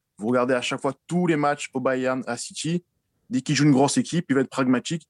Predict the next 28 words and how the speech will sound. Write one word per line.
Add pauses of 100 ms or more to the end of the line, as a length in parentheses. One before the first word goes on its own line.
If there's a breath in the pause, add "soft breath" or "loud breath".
il
change
sa
compo,
il
change
ses
joueurs,
et
même
les
joueurs
ne
comprennent
plus. (480)
Le
souci,
il
est
là,
c'est
que
là,
il
est
encore
passé
en,